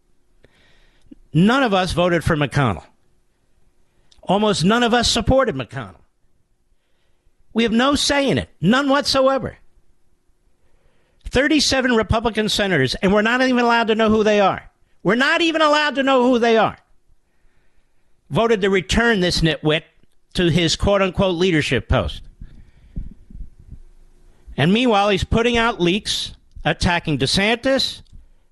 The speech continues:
attacking Trump, while he's pretending to be above the fray.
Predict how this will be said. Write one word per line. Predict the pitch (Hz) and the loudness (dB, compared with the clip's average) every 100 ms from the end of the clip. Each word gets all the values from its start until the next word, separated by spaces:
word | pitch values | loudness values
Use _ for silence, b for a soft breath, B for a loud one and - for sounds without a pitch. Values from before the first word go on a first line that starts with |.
| - | -6
attacking | 143 - 180 165 147 | -6 -2 -2 -2 -4
Trump, | 123 - 247 269 - - | -2 0 0 0 -4 -2
while | 165 | 0
he's | 170 | 0
pretending | - 170 226 226 214 | -2 -2 -2 0 0
to | 185 | 0
be | 185 | 0
above | 170 170 165 | -2 -2 -2
the | 131 | -4
fray. | - 156 113 | -2 -2 -2